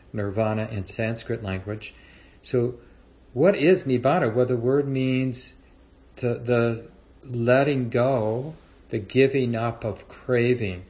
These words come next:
or you could say the giving up, the once and for all full, like, full awakening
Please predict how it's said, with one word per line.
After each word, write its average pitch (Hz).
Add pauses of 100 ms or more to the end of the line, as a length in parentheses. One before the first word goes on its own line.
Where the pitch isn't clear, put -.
(300)
or 117
you 131
could 185
say 123
the 117
giving 120
up, 123 (720)
the 117
once 123
and 120
for 120
all 113
full, 117
like, 104
full 127
awakening 104